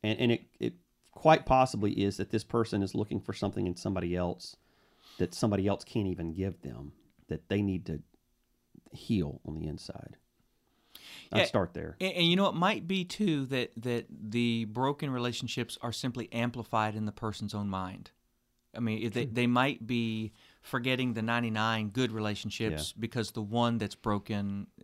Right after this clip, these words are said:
Speaker 2: that has exploded, has been so messy or whatever. And, and I think that some perspective is really helpful on this, to not be over-condemning, but
Speaker 1: Mm-hmm.
Speaker 2: also not to be over, uh, accepting.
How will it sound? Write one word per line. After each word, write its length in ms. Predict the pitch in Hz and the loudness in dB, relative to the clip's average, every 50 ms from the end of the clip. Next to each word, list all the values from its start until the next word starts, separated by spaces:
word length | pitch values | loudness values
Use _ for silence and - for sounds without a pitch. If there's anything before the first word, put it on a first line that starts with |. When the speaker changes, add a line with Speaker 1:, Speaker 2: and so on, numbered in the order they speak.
| - 71 80 | -20 -10 -8
Speaker 2:
that 140 | 104 98 104 | -6 -4 -2
has 160 | 101 - - | -4 -4 -4
exploded, 580 | 78 - - - 120 110 107 104 101 101 90 | -6 -8 -4 -2 0 2 2 2 0 0 -2
has 100 | 104 95 | -4 -6
been 160 | - 107 101 98 | -4 -6 -6 -6
so 180 | - - 110 | -4 -4 -2
messy 400 | 104 104 98 95 - - - 101 | -2 -2 -2 -4 -6 -6 -6 -8
or 40 | 95 | -6
whatever. 380 | 92 98 95 98 92 95 92 - _ - - - - - - - - - _ _ _ _ - | -6 -4 -4 -4 -4 -4 -8 -10 _ -20 -20 -20 -20 -20 -20 -20 -20 -20 _ _ _ _ -2
And, 300 | 117 120 120 120 120 - | 0 2 2 2 2 0
and 160 | - 123 120 | 0 0 2
I 60 | 117 113 | 2 0
think 320 | - - 156 160 156 - | 0 0 0 0 0 0
that 180 | 135 123 - - | -2 -2 -2 -2
some 160 | - 135 123 | -2 -2 0
perspective 520 | - 131 117 - - 131 131 - 127 110 | -2 -2 -4 -2 -2 -2 0 -2 -4 -6
is 120 | 110 104 113 | -6 -4 -2
really 140 | 110 107 | -2 -2
helpful 340 | 98 101 98 90 - - 95 | -2 -2 -4 -6 -6 -8 -8
on 120 | 95 92 92 | -8 -6 -6
this, 280 | 95 95 - - - - | -8 -8 -10 -12 -14 -10
to 100 | - 117 | -6 -2
not 580 | 107 107 107 110 113 117 127 139 147 - 107 117 | -2 0 0 0 2 2 2 2 0 -2 -4 -2
be 560 | 120 120 117 113 113 113 110 110 110 107 101 - _ _ _ _ _ _ _ _ _ _ _ - | 0 0 0 2 0 -2 -2 -2 -4 -6 -8 -10 _ _ _ _ _ _ _ _ _ _ _ 0
over-condemning, 1160 | 113 123 127 135 135 131 123 120 - _ _ - 139 131 120 131 131 139 147 151 160 156 147 - _ _ _ - | 0 0 2 0 -2 -4 -4 -4 -10 _ _ -4 -2 0 0 0 0 0 0 -2 -4 -6 -8 -12 _ _ _ -2
but 80 | 110 113 | 0 4
Speaker 1:
Mm-hmm. 80 | 110 117 | 4 4
Speaker 2:
also 300 | 123 - - - 127 120 | 4 4 2 0 0 0
not 220 | 120 117 - - | 0 0 -2 -4
to 60 | - 110 | -6 -4
be 260 | 104 117 117 113 - - | -2 -2 -2 -2 -2 -2
over, 580 | 117 117 113 104 110 110 110 107 107 107 104 - _ _ _ _ _ _ _ _ - - | -2 0 0 0 -2 -2 0 0 -2 -2 -6 -10 _ _ _ _ _ _ _ _ -8 -4
uh, 380 | 107 104 101 98 95 98 107 - - | -4 -2 -2 -2 -4 -6 -8 -10 -8
accepting. 460 | 107 - - 110 95 - - - | -6 -4 -4 -4 -4 -6 -10 -16